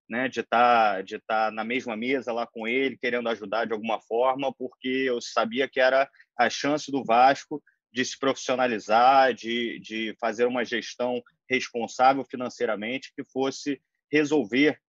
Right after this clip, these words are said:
esses problemas já de décadas do clube, né, que precisam ser atendidos pra que o Vasco volte a crescer, volte a ser aquele clube que a gente se acostumou,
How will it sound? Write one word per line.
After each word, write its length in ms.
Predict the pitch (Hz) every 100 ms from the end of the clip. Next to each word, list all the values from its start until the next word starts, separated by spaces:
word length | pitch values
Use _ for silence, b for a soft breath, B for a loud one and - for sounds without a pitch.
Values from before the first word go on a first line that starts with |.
| _ -
esses 340 | 123 - -
problemas 640 | 123 107 113 131 127 113
já 340 | - 92 110 120
de 240 | 107 113
décadas 600 | 98 113 123 - 104 98
do 80 | 98
clube, 400 | - 117 117 98
né, 200 | 95 110 123 b _ _
que 80 |
precisam 480 | - 117 - 113 120
ser 440 | - - 120 123 117
atendidos 760 | 110 - 135 104 107 127 127 -
pra 180 | 120
que 100 | 123
o 40 | 120
Vasco 320 | 123 - 117
volte 340 | 107 131 139 143
a 60 |
crescer, 580 | 123 123 110 - 120 131 - b b -
volte 400 | 104 139 139 131
a 60 |
ser 120 | -
aquele 260 | 123 131 120
clube 320 | - 120 120
que 100 | -
a 60 | 110
gente 200 | 117 117
se 120 | -
acostumou, 760 | 113 117 - 107 98 113 131